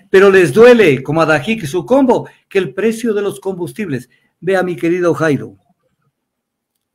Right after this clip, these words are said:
con la decisión salvaje que tomó, se tomó con el tema del I T T, si estamos ahora con el problema del, del, de la energía eléctrica, ya verá el Ecuador lo que se le viene. Ya verá,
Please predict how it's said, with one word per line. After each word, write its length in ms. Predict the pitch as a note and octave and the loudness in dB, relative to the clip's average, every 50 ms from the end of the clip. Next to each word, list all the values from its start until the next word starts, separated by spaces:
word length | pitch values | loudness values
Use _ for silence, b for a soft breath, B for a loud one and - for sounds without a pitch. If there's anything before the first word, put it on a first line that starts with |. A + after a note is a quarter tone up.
| _ _ | _ _
con 200 | - D#3 D3+ D#3 | -2 0 2 2
la 80 | D3+ | 2
decisión 720 | D3+ D3 B2+ C3+ C3+ C3+ E3 F#3+ G3 G3 F#3+ - - _ _ _ | 0 0 -2 -4 -4 -2 -2 -2 -2 -2 -6 -8 -12 _ _ _
salvaje 720 | - - - D#3 D3+ C#3+ C#3+ C#3+ F3+ F#3 E3 - D#3 C3+ C3 | -20 -8 -4 -2 0 0 0 2 2 0 0 0 -6 -8 -6
que 120 | C3 B2+ | -6 -10
tomó, 320 | C3 - B2+ C3 C#3 C3+ C3 | -8 -8 -6 -6 -4 -6 -6
se 160 | - C#3+ C#3 | -8 -8 -8
tomó 340 | C#3 D3 C3+ D3 D3 C3+ C3+ | -6 -6 -4 -4 -4 -6 -6
con 140 | - B2+ A2 | -8 -10 -8
el 60 | - | -6
tema 200 | D3+ D3 D#3 C#3+ | -6 -6 -4 -4
del 140 | C3+ B2 A#2+ | -4 -6 -8
I 60 | A2+ | -8
T 140 | - A#2+ A2+ | -10 -16 -14
T, 320 | - D3 B2+ A2+ - _ _ _ _ _ _ _ _ _ _ _ _ _ _ _ _ _ | -10 -10 -10 -10 -12 _ _ _ _ _ _ _ _ _ _ _ _ _ _ _ _ _
si 200 | _ - - C#3 | _ -6 -4 -4
estamos 440 | C3+ C3+ - G#3+ A3 G#3 F3+ C3+ D#3+ | -4 0 -2 -2 -2 -2 -4 -6 -6
ahora 300 | E3 F3+ G3 F#3+ D#3 C#3+ | -4 -4 -2 -4 -2 -2
con 100 | D#3 C#3 | -4 -4
el 60 | C3+ | -4
problema 400 | C#3+ C3+ C#3+ D#3+ F#3+ F#3+ E3+ D#3 | -4 -4 -4 -4 -4 -4 -6 -4
del, 400 | C#3 C3+ B2 A#2 A2+ A2 A2+ _ _ _ _ _ _ _ _ _ _ _ | -4 -4 -6 -6 -10 -12 -16 _ _ _ _ _ _ _ _ _ _ _
del, 440 | C3+ C3 C3+ B2 B2+ B2+ B2+ B2 A#2 | -6 -4 -4 -4 -4 -6 -8 -8 -8
de 140 | B2 B2+ B2 | -8 -8 -8
la 100 | B2+ B2 | -8 -8
energía 320 | A#2+ B2 B2 A#2 C#3+ E3 | -6 -6 -6 -4 -2 -2
eléctrica, 640 | D#3 F3 F3 F3 - D3 - - A2 G2+ G2+ _ _ _ _ _ _ _ _ _ _ _ _ | -2 -2 -6 -6 -8 -10 -10 -10 -12 -16 -16 _ _ _ _ _ _ _ _ _ _ _ _
ya 240 | - C#3+ D3+ D#3+ E3 | -2 2 4 4 4
verá 240 | D#3+ E3 D#3 D#3+ E3 | 4 4 4 4 2
el 60 | E3 | 0
Ecuador 420 | D#3 C#3 C3+ D3 C#3 C#3+ D#3 D#3 | -2 -2 -4 -4 -2 0 0 0
lo 140 | D#3 D3+ C3 | 0 -2 -4
que 80 | C3+ - | -6 -6
se 120 | - C3 | -8 -6
le 100 | B2 B2+ | -6 -4
viene. 400 | B2 B2+ A#2 G2+ F#2+ F#2 F#2 _ _ _ _ _ _ _ _ _ _ _ _ _ _ _ _ _ _ _ _ _ _ | -6 -6 -6 -8 -12 -18 -20 _ _ _ _ _ _ _ _ _ _ _ _ _ _ _ _ _ _ _ _ _ _
Ya 160 | A#2+ C3 C#3 | -6 -2 -2
verá, 400 | C#3+ C3 B2 B2+ A2 - - b | 0 0 0 -2 -6 -8 -12 b